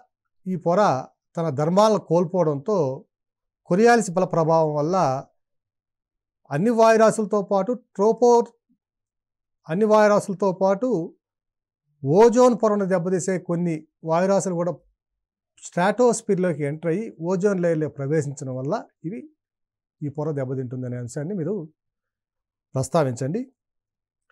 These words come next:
ఇక ఓజోన్ పొరను దెబ్బతీసేటటువంటి అంశాలు లేదా వాయువులు కనుక మనం పరి-, పరిశీలిస్తే అవి మొట్టమొదటిది సిఎఫ్సిస్,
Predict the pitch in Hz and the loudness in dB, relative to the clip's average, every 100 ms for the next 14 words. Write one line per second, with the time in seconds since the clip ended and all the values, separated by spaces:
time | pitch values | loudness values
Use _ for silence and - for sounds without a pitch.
0 | _ _ - 233 220 165 147 170 - _ | _ _ -6 2 6 6 6 0 -16 _
1 | _ _ _ _ _ _ _ _ _ _ | _ _ _ _ _ _ _ _ _ _
2 | - 135 180 247 277 277 226 233 233 202 | -8 0 4 6 6 2 2 0 2 -2
3 | 135 165 170 247 240 233 247 226 208 202 | -2 -2 2 2 2 2 2 2 0 -2
4 | 196 185 190 139 143 165 - _ _ _ | -4 -2 0 2 0 -4 -8 _ _ _
5 | _ _ _ _ _ _ 160 190 - 214 | _ _ _ _ _ _ -2 0 4 2
6 | 139 - 180 180 170 139 - - 160 202 | 2 -4 -2 2 2 0 -8 -2 4 6
7 | 220 202 156 143 131 151 165 165 196 151 | 6 4 4 2 0 2 2 4 2 2
8 | - 185 139 120 - _ _ _ _ _ | 2 4 4 2 -4 _ _ _ _ _
9 | _ - 147 160 127 117 - _ _ _ | _ -8 -2 0 0 -2 -10 _ _ _
10 | _ _ _ 131 143 226 233 202 180 180 | _ _ _ -4 -2 0 2 2 0 0
11 | 139 123 165 _ _ _ - - 170 208 | -2 -2 -8 _ _ _ -14 -4 2 2
12 | - 135 104 | 2 -4 -8